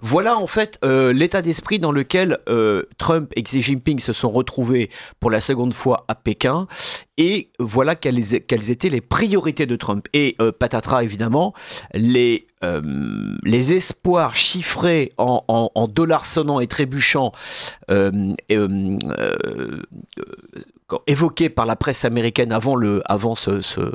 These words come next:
ce voyage ne sont pas au rendez-vous. On parle notamment de deux cents, une commande de deux cents Air, euh, Boeing supplémentaires en Chine. C'est un chiffre intéressant puisqu'il y avait une forme de boycott chinois sur les,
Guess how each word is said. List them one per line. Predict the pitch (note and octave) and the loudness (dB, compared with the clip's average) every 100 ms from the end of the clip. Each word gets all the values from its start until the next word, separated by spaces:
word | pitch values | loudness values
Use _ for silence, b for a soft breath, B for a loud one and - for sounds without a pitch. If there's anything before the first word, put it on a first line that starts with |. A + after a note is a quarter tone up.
| - | -8
ce | - - | -4 -2
voyage | F#2+ F#2 D3 - - | 0 2 2 -2 -4
ne | C#3+ | -2
sont | C#3 C3 | -2 -2
pas | - A2 G#2 | 0 0 0
au | |
rendez-vous. | G2 F#2+ F#2+ G#2 D#3 F#3 B B B A#2 | -2 -2 -2 0 0 0 B B B -2
On | A2+ | 0
parle | B2+ A2+ A2+ | 2 2 0
notamment | G#2+ A2 A2+ A2+ B2 | -2 0 0 2 2
de | G#2+ G#2 | 2 0
deux | A2 B2 | 0 -2
cents, | - B2+ A2+ | 0 0 0
une | A2 | -2
commande | A2+ B2+ A#2 | 0 0 -2
de | G2 | -2
deux | F#2+ B2 | 0 -2
cents | C3+ - | -2 -4
Air, | A#2+ G2 G#2+ - | -4 -4 -2 -2
euh, | |
Boeing | G#2 D#3+ D#3 D#3 A#2 A2+ | 2 2 2 2 0 0
supplémentaires | - D3 B2+ B2+ A#2 C3 B2 | -2 0 0 0 0 0 0
en | A#2+ | 0
Chine. | - C3+ - B B B | 0 0 -4 B B B
C'est | B2+ C#3+ | -2 0
un | C3+ | 0
chiffre | E3 - | 0 0
intéressant | C#3 C#3+ C#3+ E3+ | 0 0 0 -2
puisqu'il | - - | -2 0
y | |
avait | A#2 B2 | 0 2
une | B2 A2 | 0 0
forme | D3 A#2+ | -2 0
de | G#2+ | -2
boycott | G2+ D#3 C#3 C3+ - | 0 0 2 -2 -2
chinois | - C3 C#3 A#2+ | -2 0 2 2
sur | - - E3 D3+ A#2+ | 0 0 2 2 2
les, | A#2 A2 | 2 2